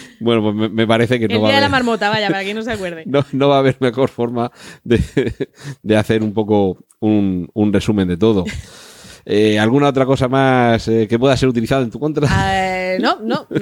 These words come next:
Speaker 2: Seguro que se nos han olvidado muchas películas, pero bueno, yo creo que hemos hecho un buen repaso.
Speaker 1: Cuando nos acordemos de algunas, pues las juntamos
Speaker 2: Eh,
Speaker 1: y hacemos
Speaker 2: buenas
Speaker 1: una
Speaker 2: noches,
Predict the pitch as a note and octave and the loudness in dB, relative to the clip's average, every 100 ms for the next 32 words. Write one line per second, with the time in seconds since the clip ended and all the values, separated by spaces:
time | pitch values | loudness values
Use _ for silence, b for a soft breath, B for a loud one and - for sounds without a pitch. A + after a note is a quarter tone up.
0 | F3+ D3 G#3+ C#4 B3+ B3 A3 A3+ G#3+ G#3 | -4 -2 2 2 0 0 -2 0 -2 0
1 | G3 F#3+ G3+ G3 - G#3 G#3+ C4 D#4 - | 0 -2 -4 -6 -6 -6 -4 -2 -2 -6
2 | D#3 E3 D3 E3 F#3+ F#3+ F#3 - - D#3 | -8 -8 -8 -6 -6 -6 -8 -12 -16 -16
3 | C#3+ - - A2+ A2+ A2+ A2 A2 A2+ A#2+ | -16 -14 -6 -2 0 2 2 2 2 2
4 | G2 F2+ G2 G2+ G2+ E2+ E2+ F2 E2+ E2+ | 2 0 -2 -2 -4 -6 -6 -6 -6 -8
5 | - G3+ - A#3 C4 C#4+ C#4+ | -4 0 2 4 2 2 0